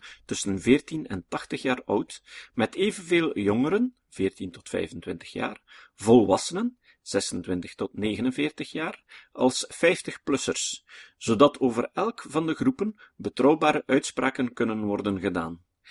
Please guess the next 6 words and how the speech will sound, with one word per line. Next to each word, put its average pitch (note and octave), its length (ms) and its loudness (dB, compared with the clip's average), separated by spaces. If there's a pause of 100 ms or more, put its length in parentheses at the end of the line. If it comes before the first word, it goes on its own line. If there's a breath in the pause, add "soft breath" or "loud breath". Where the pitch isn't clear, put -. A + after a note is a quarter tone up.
(260 loud breath)
Daarnaast C3 600 2
werden G#2 420 2
vierhonderdtweeëndertig E3+ 1300 -4
tweede C3+ 320 0
generatie A2+ 640 -2
Vlamingen B2 520 0